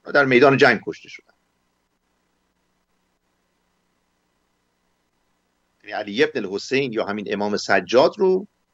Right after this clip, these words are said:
که در اون زمان مریض شد، بیمار بود و نتونست وارد جنگ بشه، خواستن بکشن،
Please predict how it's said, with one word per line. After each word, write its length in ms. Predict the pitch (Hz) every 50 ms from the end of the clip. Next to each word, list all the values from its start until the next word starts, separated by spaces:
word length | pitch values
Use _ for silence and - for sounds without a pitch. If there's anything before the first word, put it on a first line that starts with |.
| _ _ _ _ _ _ _ -
که 80 | 117
در 100 | 110 110
اون 140 | 107 127 143
زمان 480 | 139 135 139 131 139 139 139 - - _ _ _
مریض 380 | - 107 107 104 120 139 139 -
شد، 320 | - - - 101 92 92
بیمار 400 | 101 98 98 104 117 131 143 143
بود 160 | 135 156 160 -
و 80 | 147
نتونست 400 | 143 156 139 - 113 104 95 -
وارد 180 | 107 101 101 95
جنگ 280 | 87 107 98 95 98 92
بشه، 260 | 95 - - - 110
خواستن 340 | - - 127 131 165 147 151
بکشن، 480 | 196 196 196 185 - - 147 131 -